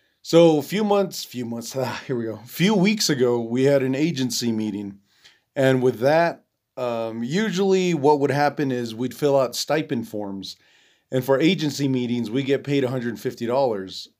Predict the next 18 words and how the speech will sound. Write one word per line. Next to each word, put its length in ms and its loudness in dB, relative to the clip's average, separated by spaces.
And 680 -6
that's 320 0
for 200 2
the 160 0
commander, 500 0
vice 280 0
commander, 420 -2
and 100 -4
secretary. 800 -6
So 640 4
what 200 0
ended 180 2
up 60 0
happening 440 0
was, 360 0
you 120 -2
know, 220 -4
I, 320 -4